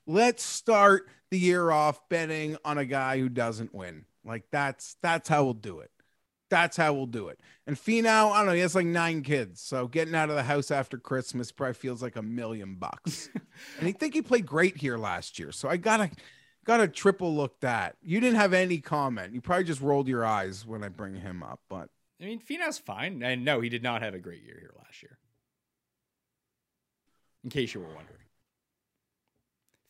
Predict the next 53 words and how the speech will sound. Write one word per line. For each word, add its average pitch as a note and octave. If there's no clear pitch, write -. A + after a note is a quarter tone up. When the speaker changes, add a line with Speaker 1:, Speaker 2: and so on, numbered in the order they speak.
Speaker 1:
I F3
was F#3+
gonna G3
Speaker 2:
Finau F#3+
Speaker 1:
say, A#3
how F3
did A#3+
he B3
even G#3+
get F3+
in G3+
here F3+
last A#2+
year? A#2
But B2+
it C#3+
must D3+
have C#3+
been C#3
the C3+
playoffs, C3
right? C3
'Cause D3+
Speaker 2:
Yeah, D#3
Speaker 1:
even C3+
Speaker 2:
'cause C#3+
they, C#3+
they, C3+
Speaker 1:
it's, C3
Speaker 2:
because D3
of C#3
covid, B2+
Speaker 1:
yeah. B2
Speaker 2:
they A#2
allowed A2
the, G#2
anyone A#2
who A#2
made A2+
it A2
to -
East G#2+
Lake F#2+
got G2+
to G#2+
be G#2
in G2+
this F#2+
tournament. F2
So A#2+
in B2
his B2
debut C#3